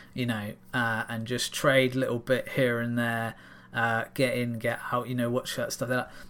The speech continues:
"Can you just send me some things that are more set and forget? You know, enter at this time, let it run,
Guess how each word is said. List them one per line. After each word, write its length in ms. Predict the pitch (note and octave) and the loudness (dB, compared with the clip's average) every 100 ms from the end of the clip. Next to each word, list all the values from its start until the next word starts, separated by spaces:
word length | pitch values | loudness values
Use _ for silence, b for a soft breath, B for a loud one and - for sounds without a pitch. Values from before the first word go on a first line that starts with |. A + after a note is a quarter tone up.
| - - | -14 -4
"Can 180 | F3 | 2
you 140 | F#3 F3+ | 2 2
just 240 | E3+ - | 0 0
send 240 | - D3 C#3+ | 2 2 2
me 100 | B2 | 0
some 220 | - A2+ | -2 -4
things 320 | A#2 A2+ A#2 | -4 -4 -4
that 80 | A#2 | -4
are 40 | |
more 200 | A#2 A2+ | -2 -2
set 200 | - A2+ | -2 -2
and 160 | A2 A#2+ | -4 -4
forget? 360 | B2 B2 G#2 | -2 -2 -2
You 100 | C3 | -2
know, 120 | B2 A2+ | -2 0
enter 260 | D3+ E3 B2+ | 0 0 -2
at 80 | |
this 240 | B2 A#2 - | -4 -4 -6
time, 460 | - A#2 A2+ A2+ A#2+ | -2 0 2 0 0
let 280 | B2+ B2+ | 2 2
it 100 | A#2+ | 0
run, 460 | A#2 A#2+ A2 G#2+ | -2 -2 -2 -4